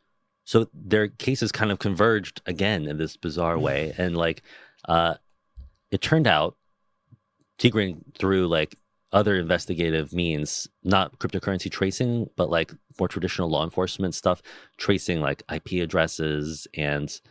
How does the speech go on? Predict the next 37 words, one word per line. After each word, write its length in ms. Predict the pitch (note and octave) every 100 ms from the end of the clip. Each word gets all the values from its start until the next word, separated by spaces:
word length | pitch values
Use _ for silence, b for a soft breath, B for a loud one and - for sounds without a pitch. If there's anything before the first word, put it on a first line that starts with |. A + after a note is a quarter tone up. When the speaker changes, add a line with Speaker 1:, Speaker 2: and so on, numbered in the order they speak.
| b b
Speaker 1:
um, 260 | - D2 D#2
seizing 640 | - - A#2 G2 F#2+ F2
the 100 | D#2
B 140 | D#2+ F2+
T 120 | F2
C 140 | -
E 160 | F2+ F2
server, 520 | - G2+ F#2 D2+ D2
which 200 | F2 F2
turned 140 | - B2+
out 100 | F2+
to 60 |
be 140 | F2+ F2+
in 80 |
Virginia, 520 | D2 E2 F2 E2 B1+ D2+ B B B B -
um, 200 | F2 E2+
was 180 | G2 G2+
able 340 | G#2+ A#2 G#2+ -
to 120 | - F#2+
show 640 | - B2 A2 F#2+ E2+ E2 _ _ _ -
that, 520 | E2+ F#2 F2 - - _ _ _ -
um, 320 | E2+ E2 E2 -
the 220 | D2+ F#2
same 580 | - - C3 C#3 C3 B2
person 520 | - C3 B2+ G2 E2+
cashing 480 | - - A#2+ - A2+
out 280 | G2 C#2+ - _ -
all 220 | - F#2+ G2
those 420 | G2 F2+ E2+ -
Mount 220 | F#2 F2
Gox 300 | G2+ E2 -
coins 460 | - G2+ F2+ D#2 -
into 240 | G2 -
B 160 | F#2 E2
T 140 | -
C 260 | E2 - E2
E 280 | E2+ E2 D2+